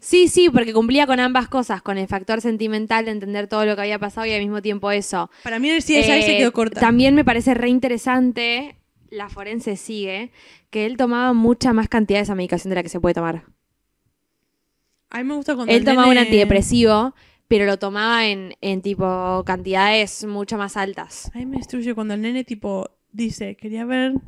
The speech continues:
Speaker 2: eso que dijo mamá, a ver qué le pasaba al perro", y el perro, tipo, medio que casi se muere. Entonces el nene ahí cae en la cuenta de que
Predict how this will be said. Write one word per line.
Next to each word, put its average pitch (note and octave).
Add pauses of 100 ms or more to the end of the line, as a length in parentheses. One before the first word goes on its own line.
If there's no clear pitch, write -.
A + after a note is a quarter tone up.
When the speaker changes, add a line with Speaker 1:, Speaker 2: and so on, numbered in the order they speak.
(1200)
Speaker 2:
eso A3
que G#3+
dijo A#3
mamá, C4 (760)
a G#3+
ver A3+
qué A3
le A#3+
pasaba A3+
al A3+
perro", C4
y A#3+
el A3
perro, C4+
tipo, F#3+
medio A#3+
que G#3+
casi A#3
se A3+
muere. A3
Entonces G#3
el A#3+
nene A#3+
ahí A#3+
cae A#3+
en B3
la A3
cuenta B3
de A#3
que F#3+